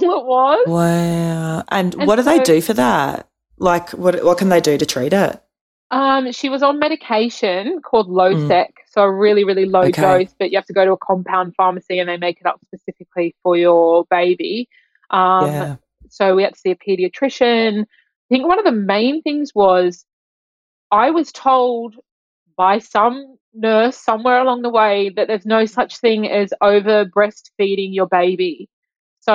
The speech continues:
Speaker 2: Yeah.
Speaker 1: every time Layla would cry, I would put her on the boob and
Speaker 2: Yeah.
Speaker 1: breastfeed her.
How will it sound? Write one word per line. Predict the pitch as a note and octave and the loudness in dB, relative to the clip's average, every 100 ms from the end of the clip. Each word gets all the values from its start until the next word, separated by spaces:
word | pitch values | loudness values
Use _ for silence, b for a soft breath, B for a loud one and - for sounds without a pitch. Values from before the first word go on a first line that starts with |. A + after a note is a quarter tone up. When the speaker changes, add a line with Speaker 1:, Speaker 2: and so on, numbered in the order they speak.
| G3+ | 2
Speaker 2:
Yeah. | G3+ F#3+ - | 0 -2 -2
Speaker 1:
every | B3 C#4 C#4+ | 0 0 -2
time | - A3+ A3+ A3 G#3+ G#3+ - _ _ | -2 0 0 0 -4 -8 -16 _ _
Layla | G#3 G3+ G3 | 0 0 -2
would | F#3+ | -6
cry, | - A3 G3 F3 F#3 D4+ - | -4 0 2 2 0 -2 -2
I | G3+ | -2
would | G#3+ G#3+ | -2 -4
put | G#3+ | -6
her | G3 | -6
on | G3 | -4
the | |
boob | G3+ F#4 G#3+ D#3+ - _ _ | -4 -2 -2 -4 -10 _ _
and | G#3 | -10
Speaker 2:
Yeah. | G3 | -2
Speaker 1:
breastfeed | A#3 - - E4+ C4 | -2 -2 2 2 2
her. | G#3 E3 D#3+ | 0 0 -4